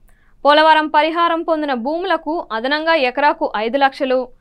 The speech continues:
వ్యక్తిగత పరిహారం కింద పది లక్షలు ఇస్తామన్న హామీలు, ఇతర అంశాలపై తమకు సమాధానాలు చెప్పాలంటూ యువకులు పట్టుబట్టినట్లుగా చెబుతున్నారు. ఎన్నికల కోడ్ అమల్లో ఉన్న వేళలో ఆందోళనలు చేయొద్దంటూ పోలీసులు వారిని హెచ్చరించారని,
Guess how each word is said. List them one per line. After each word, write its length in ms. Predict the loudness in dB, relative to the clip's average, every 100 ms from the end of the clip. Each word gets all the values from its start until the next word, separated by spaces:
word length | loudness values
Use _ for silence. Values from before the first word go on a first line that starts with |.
| _ _ -6
వ్యక్తిగత 360 | -4 0 0 2
పరిహారం 520 | 2 2 4 2 -2
కింద 180 | -4 -6
పది 300 | -4 -2 0
లక్షలు 340 | 0 -2 -6
ఇస్తామన్న 520 | -6 -4 -2 -2 -2
హామీలు, 640 | -4 -6 -4 -4 -6 -8 -10 _ _ -20 -10
ఇతర 220 | -2 2
అంశాలపై 560 | 2 2 0 -2 0 0
తమకు 300 | 0 -4 -8
సమాధానాలు 680 | -6 -2 0 2 0 0 -2 -2
చెప్పాలంటూ 720 | -6 0 2 2 0 -4 -4
యువకులు 380 | -4 -4 -4 -6
పట్టుబట్టినట్లుగా 840 | -4 -4 -2 -4 -4 -6 -6 -4 -4
చెబుతున్నారు. 600 | -4 -8 -8 -10 -10 -10 -2
ఎన్నికల 400 | 0 4 6 4
కోడ్ 240 | 2 0 0
అమల్లో 400 | -2 -2 0 0
ఉన్న 200 | 0 -4
వేళలో 520 | 0 0 0 0 -2 -2
ఆందోళనలు 760 | -4 0 0 -2 -4 -8 -2
చేయొద్దంటూ 560 | 0 0 0 -4 -2 -6
పోలీసులు 480 | 0 0 0 -4 0
వారిని 300 | 0 0 -6
హెచ్చరించారని, 1040 | -6 -4 -4 -4 -2 0 0 -2 -6